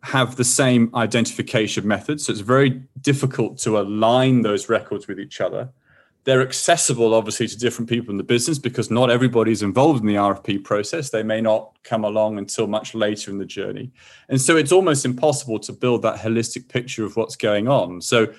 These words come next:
so that's really the, the, the issue that we're, we're trying to tackle. Now, one of the challenges that comes in is if you are, say, a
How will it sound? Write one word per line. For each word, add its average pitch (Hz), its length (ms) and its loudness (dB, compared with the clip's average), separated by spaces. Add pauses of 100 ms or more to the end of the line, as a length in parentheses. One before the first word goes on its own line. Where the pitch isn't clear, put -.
(180)
so - 160 -2
that's 160 320 0
really 131 160 4
the, 113 160 0
the, 117 160 -6
the 110 240 -2
issue 120 220 -2
that 104 140 -6
we're, 101 120 -6 (240)
we're 107 200 -6 (120)
trying 113 220 -4
to 92 60 -6
tackle. 135 500 -6 (760)
Now, 151 360 4 (580)
one 165 260 4
of 185 60 2
the 156 60 4
challenges 139 720 2
that 127 240 -2
comes 127 320 2
in 123 160 4
is 113 260 0 (480)
if 147 320 0
you 180 220 2
are, 127 520 4 (160)
say, 131 360 4
a 107 240 2